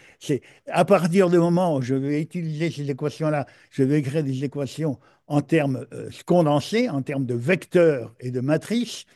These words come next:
il faut que je fasse une convention claire sur la manière dont je fais les produits.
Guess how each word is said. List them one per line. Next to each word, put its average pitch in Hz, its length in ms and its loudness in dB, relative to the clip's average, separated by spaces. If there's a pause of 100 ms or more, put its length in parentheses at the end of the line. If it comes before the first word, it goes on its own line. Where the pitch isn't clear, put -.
(180)
il 127 140 -2
faut 226 260 4
que 190 100 -6
je 135 140 0
fasse 147 260 -2
une 143 140 -6
convention 139 640 -6 (280)
claire 208 560 4 (240)
sur 156 200 -2
la 117 120 -12
manière 190 560 0
dont 131 140 -6
je 120 80 -10
fais 196 160 -2
les 170 80 0
produits. 160 380 0